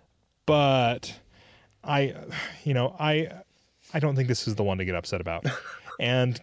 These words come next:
Speaker 1: Ghost in the Shell was barely the one to get upset about. But then people getting so upset about people getting upset, that made me upset. So,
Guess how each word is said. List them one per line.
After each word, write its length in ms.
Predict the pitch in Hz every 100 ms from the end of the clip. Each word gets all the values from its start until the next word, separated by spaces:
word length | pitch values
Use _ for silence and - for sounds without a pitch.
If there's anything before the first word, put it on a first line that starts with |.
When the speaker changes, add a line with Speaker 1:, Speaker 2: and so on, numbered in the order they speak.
| -
Speaker 1:
Ghost 280 | 170 196 180
in 80 |
the 60 | 160
Shell 320 | - 156 147
was 120 | 123
barely 540 | 107 - 127 131 147 151
the 80 | 156
one 180 | 156
to 80 | 156
get 140 | 156 160
upset 280 | - 175
about. 380 | 160 160 165 185 - _ _ _ _ _ _
But 120 | 147
then 220 | 135 135 131
people 460 | 151 131 131 123
getting 260 | 117 123 117
so 240 | - 123
upset 320 | 113 - 123
about 220 | 117 107 -
people 240 | 139 160
getting 200 | 175 175
upset, 280 | 180 190 143
that 180 | 117 110
made 160 | 120
me 120 | 131
upset. 400 | 131 - 151 165
So, 320 | - 117 101